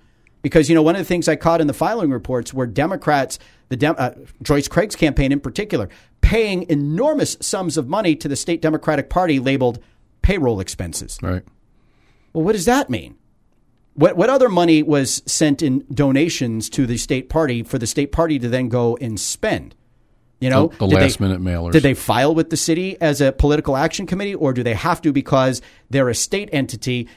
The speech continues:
Speaker 1: And what are the reporting requirements of the state if they're participating in a local election? These are all things that, truthfully, I don't know the answer to, and I probably should.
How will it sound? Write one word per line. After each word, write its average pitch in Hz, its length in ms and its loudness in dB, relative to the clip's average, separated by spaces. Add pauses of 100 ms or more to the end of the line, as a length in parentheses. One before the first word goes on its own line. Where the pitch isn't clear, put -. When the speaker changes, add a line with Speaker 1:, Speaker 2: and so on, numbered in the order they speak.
(120)
Speaker 1:
And 139 160 0
what 160 120 4
are 185 60 -2
the 165 100 0
reporting 214 460 0
requirements 135 680 0
of 127 200 -6
the 120 80 -4
state 233 380 0
if 147 100 -4
they're 143 100 -2
participating 135 720 -2
in 123 80 -4
a 117 60 -2
local 120 320 0
election? 123 380 -2
These 185 200 -2
are 175 80 2
all 143 280 0
things 143 260 2
that, - 180 -8
truthfully, 214 500 -2
I 123 120 -4
don't 123 220 -2
know 131 120 0
the 107 140 -4
answer 113 280 -4
to, 285 300 -2 (800)
and 143 140 2
I 123 80 0
probably 131 420 0
should. 135 540 -4